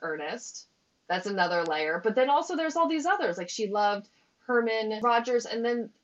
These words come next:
this name, like, Philippe, just kept showing up everywhere. And I'm like, "But who is he?" I couldn't get the backstory.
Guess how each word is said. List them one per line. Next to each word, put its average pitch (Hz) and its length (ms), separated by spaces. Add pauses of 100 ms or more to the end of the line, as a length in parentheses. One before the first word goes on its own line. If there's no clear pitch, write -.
(180)
this 233 200
name, 220 300
like, 180 260 (400)
Philippe, 302 560
just - 140
kept 330 180
showing 330 300
up 330 160
everywhere. 339 400
And 294 100
I'm 254 60
like, 269 140
"But 311 120
who 359 260
is 381 240
he?" 214 260
I 202 140
couldn't 247 240
get 220 140
the 202 80
backstory. - 600